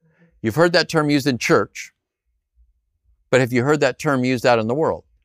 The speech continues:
That's a charismatic person. That means they're very, very gifted. They're very persuasive.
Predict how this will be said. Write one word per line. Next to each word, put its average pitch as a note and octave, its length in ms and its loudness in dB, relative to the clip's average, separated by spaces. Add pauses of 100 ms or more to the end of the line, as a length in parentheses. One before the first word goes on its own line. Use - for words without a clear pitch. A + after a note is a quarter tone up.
(140)
That's A#2 180 -2
a - 60 -10
charismatic A#2+ 720 0
person. - 380 -10 (1000)
That D3 100 -2
means F3+ 200 0
they're E3 160 4
very, E3+ 280 4
very D3+ 260 2
gifted. G#2+ 720 0
They're B2 160 0
very C#3 260 0
persuasive. B2 880 -6